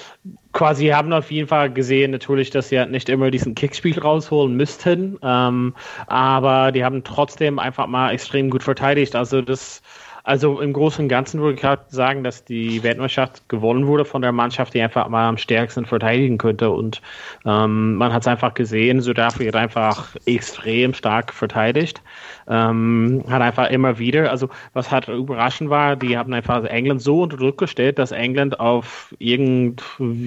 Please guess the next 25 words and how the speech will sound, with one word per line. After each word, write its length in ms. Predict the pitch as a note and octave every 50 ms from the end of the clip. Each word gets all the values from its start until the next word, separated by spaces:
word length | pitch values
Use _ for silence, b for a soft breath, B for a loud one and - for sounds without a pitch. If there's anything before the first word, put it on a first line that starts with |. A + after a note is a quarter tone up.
| A#2+ B2 A#2+ -
ich 300 | B2+ - A2+ G#2+ - -
kann's 260 | - - B2 A2 -
mir 140 | B2+ A#2+ A#2
nicht 160 | A#2+ A#2 -
erklären, 380 | A2+ G#2 - A#2+ A#2+ B2+ B2 A2+
wieso, 320 | A2 G#2+ A#2+ C#3 D3+ C3
aber 180 | A2+ A#2 A#2 A#2+ B B B B B B B -
hinter 380 | - - C#3+ C#3+ C#3+ D#3+ D3
deren 200 | C3+ B2+ B2+ B2
eigenen 280 | A#2+ A#2+ B2 B2 A#2+ A#2
Mahllinie 680 | A2+ G#2+ A2 A#2+ C3 C#3 C#3+ C#3 C#3 C#3 C3+ C3 B2
gedacht 380 | - A#2+ - A#2 A#2 - - -
hätten, 180 | A#2 - A2+
es 100 | A2+ -
wäre 120 | - A#2+ A#2
eine 160 | A#2 A2+ A2+
gute 180 | A#2+ A#2+ A#2
Idee, 340 | A2+ A2 A2 A2+ A2 A2+ B2
das 140 | B2 A2 -
Ball 240 | - A2+ A2+ A#2 A2+
hin 120 | A2+ A2
und 80 | A2 G#2+
her 180 | G#2 A2 A2+
zu 140 | A2+ - G2
schmeißen. 500 | - - F2+ E2+ F2 - - G2 F#2 -